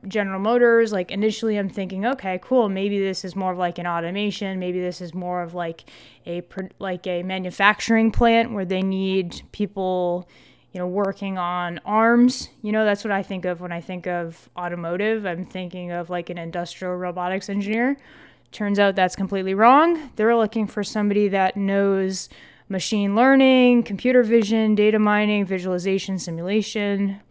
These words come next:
somebody that's good with ros, robot operating system, somebody that knows C, C plus plus, Python. They've listed a bunch of languages here.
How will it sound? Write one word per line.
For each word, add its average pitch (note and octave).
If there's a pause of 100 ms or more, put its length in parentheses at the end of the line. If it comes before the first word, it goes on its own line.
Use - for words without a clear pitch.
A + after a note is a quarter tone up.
(440)
somebody F#3+
that's F3+
good F#3
with F3
ros, A#3+
robot F#3
operating G3+
system, G3+
somebody F#3
that F3+
knows F3
C, F#3
C F3+
plus F3
plus, B3+ (680)
Python. A3
They've F#3+
listed F3+
a E3+
bunch F#3+
of F#3+
languages F3+
here. F#3